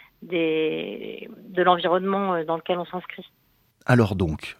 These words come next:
Speaker 2: les profils des entrepreneurs et des acteurs culturels sont en train de changer, ce qui modifie l'environnement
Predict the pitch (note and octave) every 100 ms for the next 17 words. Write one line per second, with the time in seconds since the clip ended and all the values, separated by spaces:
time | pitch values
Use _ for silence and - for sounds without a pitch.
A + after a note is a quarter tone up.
0 | - E2 - G2+ - A2 E2+ D#2+ F2 E2
1 | - - F#2+ A2 G#2 - D#2+ D#2 D2+ -
2 | D#2+ - - E2+ G2 B2 A2 E2 D2+ E2
3 | - A#2 - A#2 G2+ E2+ - _ _ _
4 | - E2+ - E2+ E2+ E2 - D#2 G#2+ G#2+
5 | F#2+ E2 F#2 A#2